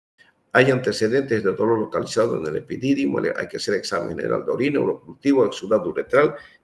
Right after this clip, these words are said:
y una ecografía. La ecografía muestra claramente el, el cuadro epididim-, epidi-, epididimario, o sea, agrandamiento, ya sea la de la cola, el cuerpo, la cabeza del epidídimo. Se hace cuatro a seis semanas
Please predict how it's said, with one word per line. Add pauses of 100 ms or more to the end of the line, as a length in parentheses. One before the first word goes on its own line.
y
una
ecografía.
La
ecografía
muestra
claramente
el, (360)
el
cuadro
epididim-, (200)
epidi-,
epididimario,
o
sea, (280)
agrandamiento,
ya
sea
la
de
la
cola,
el
cuerpo,
la
cabeza
del
epidídimo. (920)
Se
hace (360)
cuatro
a
seis
semanas